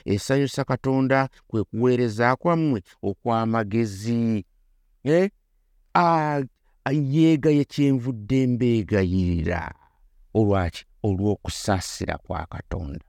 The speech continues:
Okwatulokola, kutukuume, kutusobozese okukola ebintu bino byonna byonna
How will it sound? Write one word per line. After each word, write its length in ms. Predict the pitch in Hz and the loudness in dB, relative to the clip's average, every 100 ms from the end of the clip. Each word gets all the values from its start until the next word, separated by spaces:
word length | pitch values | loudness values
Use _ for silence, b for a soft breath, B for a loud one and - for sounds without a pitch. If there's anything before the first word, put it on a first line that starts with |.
| _ _ _ _ _ _ - - _ _ _ | _ _ _ _ _ _ -20 -20 _ _ _
Okwatulokola, 1160 | 147 139 - 147 139 131 - 110 101 104 104 104 _ _ _ _ _ _ _ _ | 0 0 0 2 4 2 0 0 0 -2 -4 -4 _ _ _ _ _ _ _ _
kutukuume, 1080 | - 123 139 135 - 160 160 160 156 135 113 _ _ _ _ _ | -4 -2 0 -2 -2 0 2 4 2 2 -2 _ _ _ _ _
kutusobozese 1400 | 123 - 123 - 143 131 156 139 139 131 - 151 143 135 _ _ _ _ _ - | -6 -4 -6 -2 0 2 2 2 -2 -4 -2 0 0 -2 _ _ _ _ _ -2
okukola 460 | 143 - 156 156 | -2 -2 0 2
ebintu 440 | 147 139 156 151 156 | 2 2 0 0 -2
bino 220 | 151 147 | -2 -2
byonna 320 | 147 135 143 | -2 0 0
byonna 420 | 143 147 147 151 | 0 -2 0 0